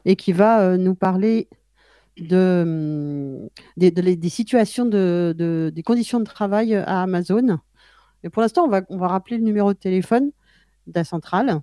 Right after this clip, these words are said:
Vous pouvez appeler à tout moment. D'ailleurs, vraiment, appelez-nous parce que on se sentirait moins, encore moins seul. Donc, appelez-nous au zéro neuf cinquante trente-neuf soixante-sept cinquante-neuf. On est toujours, euh,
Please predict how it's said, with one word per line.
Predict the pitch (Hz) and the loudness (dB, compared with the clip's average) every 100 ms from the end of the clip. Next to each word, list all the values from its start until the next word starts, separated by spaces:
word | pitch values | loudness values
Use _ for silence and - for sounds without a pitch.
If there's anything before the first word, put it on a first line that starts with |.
| - | -8
Vous | 180 | -8
pouvez | - 196 | 0 0
appeler | 190 240 | 2 -2
à | 190 | -2
tout | - | -2
moment. | 247 233 208 240 _ | 0 0 0 -4 _
D'ailleurs, | 196 190 196 | -2 0 0
vraiment, | 170 233 262 | 0 0 2
appelez-nous | 240 226 226 254 | 0 -2 0 -2
parce | 247 180 | -4 -10
que | - 160 160 - _ _ _ | -10 -10 -10 -12 _ _ _
on | 160 | -12
se | - | -8
sentirait | 175 - 185 180 | -8 -6 -4 -2
moins, | 180 208 208 196 196 175 - _ - | 0 2 2 0 -2 -6 -12 _ -16
encore | 180 220 | -2 0
moins | 214 202 | 2 -2
seul. | - 196 233 _ _ _ 151 160 139 _ _ _ _ _ - | -2 -6 -6 _ _ _ -16 -14 -14 _ _ _ _ _ -8
Donc, | 180 202 | -4 -4
appelez-nous | 196 220 226 | 0 2 2
au | |
zéro | 196 202 208 | 2 2 2
neuf | 214 311 - _ _ _ _ _ _ _ | 0 -2 -6 _ _ _ _ _ _ _
cinquante | - 196 196 226 277 - _ _ _ _ _ _ | -6 -4 0 0 0 -6 _ _ _ _ _ _
trente-neuf | - 190 202 208 233 - _ _ _ _ _ _ | -4 -4 0 -2 -2 -16 _ _ _ _ _ _
soixante-sept | 214 185 190 190 220 220 - _ _ _ _ _ _ _ | -6 -2 -4 -2 -4 -6 -10 _ _ _ _ _ _ _
cinquante-neuf. | - 226 214 208 202 202 202 - 143 _ _ _ _ _ _ _ _ 151 | -6 -4 0 0 0 -2 -2 -4 -8 _ _ _ _ _ _ _ _ -4
On | 165 | 0
est | 175 175 | 0 0
toujours, | 185 190 185 | 0 2 2
euh, | 175 170 165 | 2 2 0